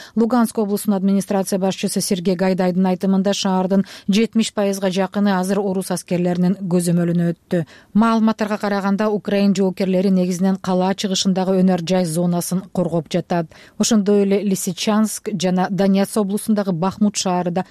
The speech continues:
соккуга кабылды. Киевдин айтымында, Орусия артиллериянын эсебинен үстүмдүккө жетишти. Украин президентинин кеңсесинин кеңешчиси Михаил Подоляк майданда тең салмакка жетишүү үчүн аларга батыштан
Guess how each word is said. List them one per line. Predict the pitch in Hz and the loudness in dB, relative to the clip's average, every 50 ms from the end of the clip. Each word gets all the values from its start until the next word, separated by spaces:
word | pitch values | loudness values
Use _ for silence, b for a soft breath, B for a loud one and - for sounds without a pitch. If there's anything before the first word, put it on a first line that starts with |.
| b b b | b b b
соккуга | - - - 202 - _ - - 160 160 160 | -6 -2 -2 -2 -2 _ -6 -4 -2 -2 -2
кабылды. | - - 170 165 170 170 170 180 175 170 160 - B B B B B B B - 254 | -2 -2 0 0 2 0 0 0 -2 -2 -4 -10 B B B B B B B 0 0
Киевдин | 233 208 - 214 | 2 2 2 2
айтымында, | 190 185 - 202 190 185 190 208 214 208 | 2 2 2 2 2 2 2 2 2 2
Орусия | 180 175 175 185 196 - - 185 190 185 | 2 2 0 0 0 0 0 -2 0 0
артиллериянын | 180 180 - - 190 185 190 185 190 185 175 180 175 175 | -2 -2 0 0 2 2 2 2 2 2 2 2 2 0
эсебинен | 170 - - 170 165 170 170 175 196 - | 0 0 -2 0 0 2 2 0 0 0
үстүмдүккө | 202 - - 190 170 165 156 165 - 175 165 | -4 -4 -2 0 0 0 0 -2 -2 -2 0
жетишти. | 156 180 165 - 196 - - - 196 160 B B B B B | 0 0 0 0 -2 -2 -2 -2 -2 -2 B B B B B
Украин | 202 - 214 202 196 190 | -4 0 0 2 2 0
президентинин | 180 - 190 180 175 175 165 190 175 170 - 180 175 175 170 160 | 0 -2 -2 -2 -2 0 0 0 0 0 0 0 0 2 2 2
кеңсесинин | 190 185 185 - - 175 165 - 180 170 165 | 2 0 0 0 -2 -2 -2 0 0 0 0
кеңешчиси | 175 165 175 170 160 - - 170 - - 170 | 0 0 0 -2 -2 -4 -4 -4 -2 0 0
Михаил | 165 170 160 - 190 170 170 160 | 2 0 0 0 0 0 0 0
Подоляк | - 175 165 170 170 185 196 196 - B B B B B | -2 -4 -2 0 0 0 0 -2 -4 B B B B B
майданда | B 196 196 196 190 190 196 196 202 202 180 151 | B 2 2 2 2 0 2 2 2 0 -2 -4
тең | - - 196 190 | -2 -2 -2 -2
салмакка | - - 190 185 185 180 - - | -2 -2 0 0 0 0 -2 -2
жетишүү | 180 165 175 190 170 - - - 202 196 | -2 0 -2 -2 -2 -4 -6 -4 -4 -2
үчүн | 185 - 196 190 | -2 0 0 0
аларга | 180 190 185 185 185 196 196 | 2 2 0 0 0 0 0
батыштан | 175 180 180 - - - - - 196 | 0 -2 -2 -2 -4 -4 0 0 0